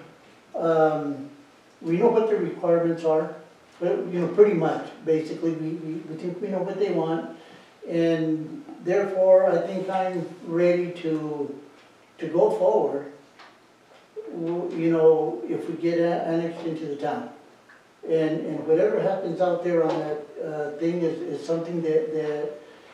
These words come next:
if I feel I can't do later on, I'll just have to put this station thing on the back burner till, you know, a later date or whatever. I just, I li-, I, I just wanted to put everything together so I know that I can go forward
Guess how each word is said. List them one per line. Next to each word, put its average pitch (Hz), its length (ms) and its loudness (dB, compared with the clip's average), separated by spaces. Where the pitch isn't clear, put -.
if 151 140 -6
I 175 160 4
feel 185 220 0
I 175 140 2
can't 175 300 -4
do 175 120 -2
later 170 400 0
on, 190 120 0
I'll 160 260 -2
just - 100 -14
have 185 200 0
to - 60 -8
put 165 340 -2
this 156 160 -4
station 180 420 -4
thing 170 180 -4
on 156 80 -2
the 156 80 -2
back 160 240 2
burner 165 400 -2
till, 147 680 -4
you 165 60 -4
know, 151 200 -2
a - 20 -2
later 156 360 0
date - 300 2
or 156 80 0
whatever. 160 440 0
I 151 60 -2
just, 165 300 -6
I - 100 0
li-, - 400 2
I, - 280 -2
I - 20 -4
just - 200 -10
wanted 233 260 0
to 240 80 -8
put 233 180 0
everything 196 400 0
together 170 360 -4
so 160 120 -4
I - 20 -4
know 151 220 -4
that 151 120 -4
I 147 100 -6
can 143 120 -10
go 160 160 2
forward 160 480 0